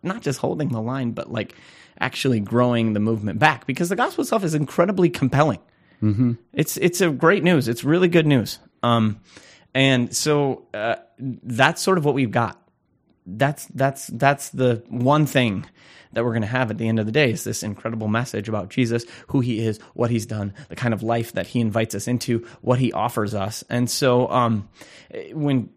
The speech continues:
Speaker 1: when, when we live within a culture where even to hear that news, uh, can be difficult or doesn't make sense because of, um, maybe some of the, the, uh,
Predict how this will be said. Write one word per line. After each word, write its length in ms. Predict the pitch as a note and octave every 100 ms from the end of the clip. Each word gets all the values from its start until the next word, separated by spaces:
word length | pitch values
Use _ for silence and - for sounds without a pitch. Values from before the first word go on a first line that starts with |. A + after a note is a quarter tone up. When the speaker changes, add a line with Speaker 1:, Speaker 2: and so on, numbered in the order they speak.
| -
Speaker 1:
when, 380 | D3 C3 A#2+ - B2
when 360 | A#2+ A2+ G#2 -
we 220 | B2+ A#2+
live 380 | A2+ B2+ C#3+ A#2+
within 300 | A#2+ C3 A2+
a 40 |
culture 320 | G#2+ D3 D3 A#2
where 220 | A2+ G#2 A#2 A2 -
even 320 | D3 C3 A2+
to 120 | -
hear 280 | G2+ - A3+
that 200 | G#3+ A#2
news, 400 | G2 F2 G2 - _
uh, 220 | G#2+ G2 D2+
can 200 | - A2+
be 100 | G#2+
difficult 520 | A2 G2+ - G#2+ G#2
or 60 | G2+
doesn't 320 | A#2+ A#2 G2
make 200 | A2+ G2+
sense 320 | - G#2 A#2
because 340 | - A2 G#2+ G2+
of, 160 | G2+ - - - - -
um, 360 | - F#2+ F#2+ F#2+
maybe 220 | A#2 A2
some 200 | G#2+ G#2+
of 120 | G#2 G2
the, 220 | G2+ G2+ -
the, 200 | G#2 G#2 - _
uh, 120 | -